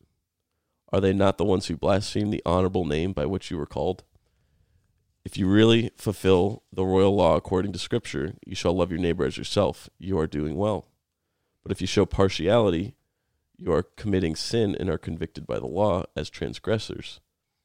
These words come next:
For whoever keeps the whole law but fails in one point has become accountable for all of it.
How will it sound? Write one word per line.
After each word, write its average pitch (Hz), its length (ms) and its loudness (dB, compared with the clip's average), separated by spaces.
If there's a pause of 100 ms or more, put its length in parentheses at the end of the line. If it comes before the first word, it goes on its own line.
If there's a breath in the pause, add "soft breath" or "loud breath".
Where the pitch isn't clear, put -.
(560)
For 92 140 -10
whoever 98 360 0
keeps - 340 -6
the - 100 -4
whole 160 380 0
law 101 260 6
but - 180 -10
fails 82 280 -2
in 53 100 -8
one 92 200 -2
point - 400 -6
has 92 120 -10
become - 300 -10
accountable 82 440 -4
for - 200 -12
all 92 200 4
of 76 80 -4
it. - 140 -8